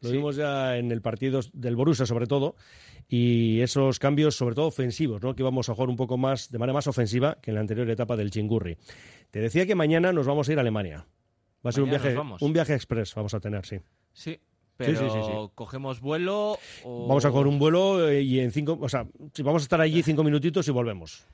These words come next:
Speaker 2: Hablamos con
Speaker 1: Un
Speaker 2: un
Speaker 1: viaje
Speaker 2: amigo, ¿no?
Speaker 1: rápido, sí,
Speaker 2: Sí.
Speaker 1: eso es, va a ser un viaje <laughs> rápido <laughs> el que vamos a, a tener en Alemania.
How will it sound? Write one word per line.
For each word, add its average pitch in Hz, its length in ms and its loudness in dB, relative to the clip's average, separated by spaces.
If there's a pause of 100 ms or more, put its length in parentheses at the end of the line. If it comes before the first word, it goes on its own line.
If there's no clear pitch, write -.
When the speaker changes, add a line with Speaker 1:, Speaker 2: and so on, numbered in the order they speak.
Speaker 2:
Hablamos 135 340 -6
con 139 120 -4
Speaker 1:
Un 135 60 -2
Speaker 2:
un 139 40 2
Speaker 1:
viaje 123 140 0
Speaker 2:
amigo, 120 140 2
¿no? 139 40 6
Speaker 1:
rápido, 110 300 2
sí, 101 280 0
Speaker 2:
Sí. 131 120 0
Speaker 1:
eso 107 200 0
es, 85 100 -8
va 98 40 -6
a 98 40 -4
ser - 220 -2
un 165 80 4
viaje 180 300 2
<laughs> - 0 -
rápido 175 500 6 (400)
<laughs> - 720 -4
el 120 120 -4
que 123 80 0
vamos 143 300 4
a, 123 320 2
a 127 80 2
tener 135 200 6
en 135 80 4
Alemania. 110 500 0